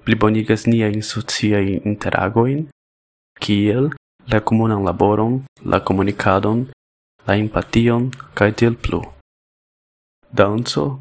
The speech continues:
donas gravan kaj grandan kontribuon por la homa kogna disvolviĝo. Kaj ĝi havas interesan rolon, kiam ni parolas pri sociemo kaj interrelatiĝo.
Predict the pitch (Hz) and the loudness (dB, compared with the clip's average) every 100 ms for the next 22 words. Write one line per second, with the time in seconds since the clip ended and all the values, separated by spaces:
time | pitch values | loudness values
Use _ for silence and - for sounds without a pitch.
0 | - 123 117 117 117 - 117 123 110 101 | -2 0 2 -2 -4 -2 0 0 0 -2
1 | 101 107 104 104 110 110 104 98 107 - | -4 -2 -2 0 0 0 0 -2 -4 -4
2 | 104 113 107 127 113 87 98 - _ _ | -4 -4 0 0 0 -4 -8 -14 _ _
3 | - 101 104 101 107 110 110 110 113 - | -4 -2 0 0 0 0 0 -2 -2 0
4 | 113 110 110 110 107 110 107 104 107 120 | 0 2 -2 -2 -4 -2 -2 -2 -4 -10
5 | - - - _ _ _ _ _ _ _ | -8 -10 -10 _ _ _ _ _ _ _
6 | _ _ - 117 110 107 117 - 104 104 | _ _ -4 0 0 2 0 2 0 2
7 | 110 107 - 120 113 117 127 - 120 113 | 0 -2 -4 -4 0 0 0 0 0 2
8 | 131 143 110 101 107 - _ - - 110 | 2 2 0 -4 -6 -14 _ -10 -2 0
9 | 107 107 107 107 120 113 104 - - 107 | 2 0 2 2 2 -2 -4 -8 -10 -6
10 | - 107 - - 101 101 110 135 147 - | -4 -4 -6 -2 0 2 0 -2 -4 -12
11 | _ _ _ - 104 110 120 127 127 131 | _ _ _ -6 0 0 2 0 0 -2
12 | - 120 123 123 - 123 - | 0 0 0 -4 -4 -4 -4